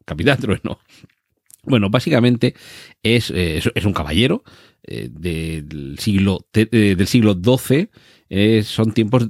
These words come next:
de la Tercera Cruzada, un momento de la Edad Media en el que hay muchos territorios por los que correr aventuras, y precisamente esto es lo que va a hacer acompañado de sus fieles Goliath y Crispín.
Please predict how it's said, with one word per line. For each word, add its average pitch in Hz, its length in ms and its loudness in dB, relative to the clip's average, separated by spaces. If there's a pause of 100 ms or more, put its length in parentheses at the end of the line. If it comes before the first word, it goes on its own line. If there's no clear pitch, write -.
de 98 240 0
la 120 140 2
Tercera 101 640 0
Cruzada, 123 720 2 (240)
un 85 360 -6
momento 87 960 0
de 78 280 -6
la 82 100 0
Edad 92 220 0
Media 95 500 2 (380)
en 87 440 -4
el 87 200 -4 (120)
que 90 240 -2
hay 95 140 2
muchos 110 380 2
territorios 98 480 2
por 90 180 -8
los 87 160 -8
que - 160 -12
correr 113 300 0
aventuras, 120 680 2 (460)
y 147 280 2
precisamente 120 500 0
esto 135 180 2
es 123 40 0
lo 104 120 4
que 95 80 -2
va 110 80 2
a - 20 4
hacer 127 300 0
acompañado 117 840 2
de 104 140 0
sus 113 180 0
fieles 104 380 2 (100)
Goliath 101 500 0 (100)
y 170 180 -2 (140)
Crispín. 87 560 -4